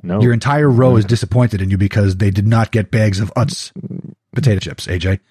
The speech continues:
Speaker 1: They did not, no.
Speaker 2: The correct
Speaker 1: But
Speaker 2: answer is Sparky Lyle. Sparky Lyle established himself as one of the best relief pitchers in the late seventies, A J. He played a major role in the Yankees capturing three straight pennants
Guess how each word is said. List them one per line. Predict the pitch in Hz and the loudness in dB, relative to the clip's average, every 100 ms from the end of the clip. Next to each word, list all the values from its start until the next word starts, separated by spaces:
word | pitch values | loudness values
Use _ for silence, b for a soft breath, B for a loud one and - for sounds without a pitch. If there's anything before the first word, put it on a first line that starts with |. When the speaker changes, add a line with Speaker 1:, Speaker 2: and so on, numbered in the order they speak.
| b b - | b b -4
Speaker 1:
They | 87 | -2
did | 80 | -2
not, | 151 139 - - | -4 -8 -10 -8
no. | 180 - | -6 -4
Speaker 2:
The | 139 | -2
correct | 170 165 | 0 2
Speaker 1:
But | 160 | 0
Speaker 2:
answer | 139 117 104 | 0 -2 -2
is | 101 95 - _ _ - | -2 -4 -10 _ _ -18
Sparky | - 143 139 110 | -4 -2 0 0
Lyle. | 123 113 80 - _ _ _ - | 0 0 -4 -8 _ _ _ -4
Sparky | 147 123 117 | 0 2 2
Lyle | 113 113 113 | 2 0 0
established | - - 123 113 - | -4 -4 -2 -2 -2
himself | 110 127 120 | 0 2 2
as | 110 | 2
one | 120 131 | 2 2
of | 113 | 2
the | 143 | 0
best | 110 - 240 - | 0 -2 -4 -4
relief | 113 101 - | -4 -4 -2
pitchers | 110 98 90 | -4 -2 -4
in | - 101 | 0 0
the | |
late | 101 101 - | 2 0 -2
seventies, | 117 98 92 95 92 - - _ | -4 -4 -4 -2 -2 -6 -16 _
A | 110 | -2
J. | 98 117 151 _ _ _ _ _ _ _ | 0 -2 -4 _ _ _ _ _ _ _
He | - | -6
played | 123 127 | -2 0
a | 113 | 2
major | 131 170 127 123 | 2 0 2 2
role | 113 110 | 2 2
in | 104 | 2
the | |
Yankees | 107 107 104 | 2 0 -2
capturing | - 110 107 110 101 87 | -2 -4 -2 -2 -2 -2
three | - - 156 196 104 85 | -10 -8 -2 0 0 -4
straight | - - 107 95 | -14 -6 -4 -2
pennants | - 107 117 - | 0 0 -2 -6